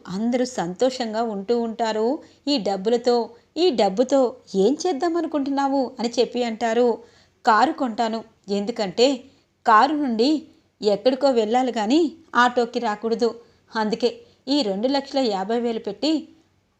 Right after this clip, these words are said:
మీరు కారు తీసుకోండి" అని అంటుంది మీనా. ఇక సత్యం చాలా హ్యాపీగా ఫీల్ అవుతారు. ఇటువైపు గుణ దగ్గరికి వస్తాడు సంజయ్. "ఏంటన్నా, మీరు చెప్పినట్టు చేశాను. రెండు రోజులు ఈ జైల్లోనే ఉన్నాను" అనగానే,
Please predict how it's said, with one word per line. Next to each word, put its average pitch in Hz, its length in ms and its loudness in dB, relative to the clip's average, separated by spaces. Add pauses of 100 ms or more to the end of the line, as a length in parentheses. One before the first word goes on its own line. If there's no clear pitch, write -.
(500)
మీరు 254 440 2 (340)
కారు 202 240 4
తీసుకోండి" 226 640 0 (140)
అని 226 200 -2
అంటుంది 196 340 -6
మీనా. 220 580 -4 (340)
ఇక 339 180 -2
సత్యం 285 460 -2
చాలా 240 400 0
హ్యాపీగా 226 560 -4
ఫీల్ 214 300 -4
అవుతారు. 226 640 2 (300)
ఇటువైపు 349 480 2 (180)
గుణ 214 200 -2
దగ్గరికి 277 440 -4
వస్తాడు 240 440 -2
సంజయ్. 226 600 4 (500)
"ఏంటన్నా, 214 640 -2 (340)
మీరు 285 360 4
చెప్పినట్టు 247 380 0
చేశాను. 233 580 -2 (480)
రెండు 190 340 0
రోజులు 202 240 0
ఈ 269 60 0
జైల్లోనే 226 540 0
ఉన్నాను" 226 480 -4
అనగానే, 196 640 -4